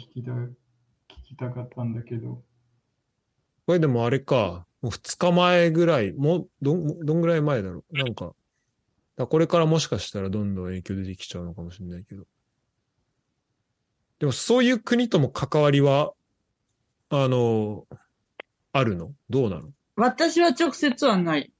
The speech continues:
Speaker 2: そっか。あ、でも会社としては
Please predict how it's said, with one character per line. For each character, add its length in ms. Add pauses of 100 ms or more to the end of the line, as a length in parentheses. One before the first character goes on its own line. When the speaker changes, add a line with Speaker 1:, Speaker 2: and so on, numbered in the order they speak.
(1400)
Speaker 2:
そ 100
っ 40
か。 120
あ、 40
で 60
も 80
会 220
社 120
と 100
し 80
て 120
は 320